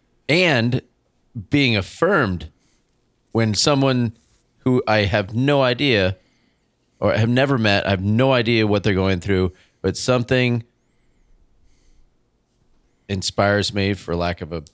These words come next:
different word, um, or it's, it's just the catalyst to get up out of my car and go and talk with somebody that's sitting in his truck and,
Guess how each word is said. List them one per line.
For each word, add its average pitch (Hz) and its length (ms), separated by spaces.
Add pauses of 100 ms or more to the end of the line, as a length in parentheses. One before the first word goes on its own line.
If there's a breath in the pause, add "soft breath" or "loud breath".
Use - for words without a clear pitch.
(680)
different 107 300
word, 87 400 (520)
um, 87 540 (520)
or 92 180
it's, - 140
it's - 160
just 104 180
the 95 80
catalyst 113 640
to 110 60
get 98 320
up 101 280 (120)
out 104 140
of 110 60
my 104 140
car 101 380
and 92 220
go 98 420
and 92 300
talk 117 280
with 87 100
somebody 90 460
that's 85 220
sitting 98 340
in 95 120
his 87 160
truck 120 400
and, 87 240